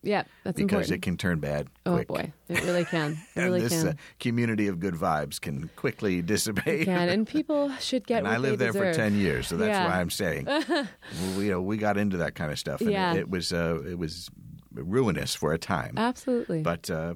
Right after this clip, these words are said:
Speaker 2: you know,
Speaker 1: And
Speaker 2: things,
Speaker 1: it's
Speaker 2: things get
Speaker 1: important.
Speaker 2: better.
Speaker 1: It's important.
Speaker 2: It's important. But if, to feel what you're feeling, absolutely, uh, wonderful. And that's a great way to enter the city, because that city can be lonely if you don't have that.
Speaker 1: Yeah.
Speaker 2: And if you don't seek that out and have some good people to
Speaker 1: Absolutely. Both
Speaker 2: to
Speaker 1: of
Speaker 2: be
Speaker 1: these
Speaker 2: with.
Speaker 1: cities, we're,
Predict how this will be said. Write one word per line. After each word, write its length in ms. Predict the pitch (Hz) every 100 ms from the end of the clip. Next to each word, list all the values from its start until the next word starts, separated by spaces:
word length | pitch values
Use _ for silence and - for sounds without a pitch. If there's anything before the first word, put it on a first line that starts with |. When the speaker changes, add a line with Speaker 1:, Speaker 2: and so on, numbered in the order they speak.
| -
Speaker 2:
you 100 | -
know, 100 | - - -
Speaker 1:
And 120 | 226
Speaker 2:
things, 20 |
Speaker 1:
it's 100 | 269
Speaker 2:
things 120 | 277 269
get 80 |
Speaker 1:
important. 300 | 277 - 165
Speaker 2:
better. 260 | - - - - _ -
Speaker 1:
It's 140 | 196
important. 480 | 220 - 190 165 - -
Speaker 2:
It's 220 | 123 131
important. 420 | 135 127 69 76
But 160 | - 104
if, 320 | 113 117 -
to 100 | -
feel 220 | 101 180
what 160 | 117 104
you're 100 | 82
feeling, 400 | - 135 65 - - _ - _ _ -
absolutely, 760 | 87 - 76 73 52 58 60 - - _ -
uh, 220 | 71 65 -
wonderful. 520 | 76 92 73 - 73
And 160 | 90
that's 180 | 87 87
a 40 | 73
great 240 | 87 76
way 160 | 76 71
to 220 | 80 -
enter 220 | 92 90
the 100 | 76
city, 260 | 69 76 76
because 260 | - 85
that 220 | 98 110 -
city 220 | 92 90
can 240 | 101 104
be 100 | 104
lonely 420 | 101 104 87 98 85
if 140 | 87
you 80 | 92
don't 200 | 107 -
have 180 | 78 165
that. 100 | 165
Speaker 1:
Yeah. 180 | 165 160 -
Speaker 2:
And 80 | 80
if 100 | 85
you 60 |
don't 200 | 90 98
seek 220 | - 76 -
that 160 | 69
out 140 | 71 -
and 80 |
have 160 | 78 71
some 140 | 73
good 180 | 71 67
people 260 | - 67 71
to 140 | 180
Speaker 1:
Absolutely. 440 | 180 - 180 175 165
Both 280 | 196 214
Speaker 2:
to 60 | 214
Speaker 1:
of 40 |
Speaker 2:
be 120 | 190 180
Speaker 1:
these 100 | 127
Speaker 2:
with. 80 | 185
Speaker 1:
cities, 380 | 175 175 160
we're, 400 | 170 175 170 165